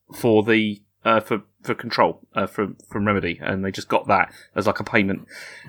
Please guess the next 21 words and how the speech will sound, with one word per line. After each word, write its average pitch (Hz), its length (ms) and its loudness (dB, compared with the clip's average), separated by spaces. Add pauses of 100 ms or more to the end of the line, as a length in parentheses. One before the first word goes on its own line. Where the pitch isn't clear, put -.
And 131 120 0
so 139 340 2 (400)
Apple 156 400 2
is 117 180 2
now 127 160 2
arguing 127 520 2
that 113 300 0 (200)
the 123 120 2
Epic - 240 -4
Store 120 260 2
is 110 100 0
not 120 140 2
gonna 117 120 -4
be 113 120 -2
profitable 113 580 0
for, 104 480 2
like, 113 160 4
multiple 113 440 0
years, 92 420 0
if 117 140 -2
ever. 95 300 0